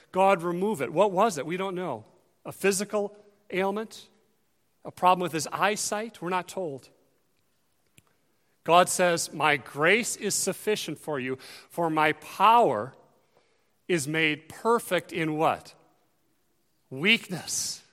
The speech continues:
Jesus himself, in his human nature, is greatly distressed in the garden,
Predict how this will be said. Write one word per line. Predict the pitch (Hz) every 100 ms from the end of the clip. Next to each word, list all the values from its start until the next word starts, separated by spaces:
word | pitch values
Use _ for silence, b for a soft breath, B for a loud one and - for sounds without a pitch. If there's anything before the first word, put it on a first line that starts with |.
| _ _ _ _ _ _ _ _ _ _ _ _ _ _ _ _ b b b
Jesus | - 202 254 208 208
himself, | 208 - - 185 254 254 - - _ _ _ -
in | 214
his | 202 -
human | 254 240 185
nature, | 220 262 -
is | 170
greatly | - 160 190 262 202
distressed | 156 156 - - 180 254 190 - - 226
in | 180
the |
garden, | 143 170 240 180 104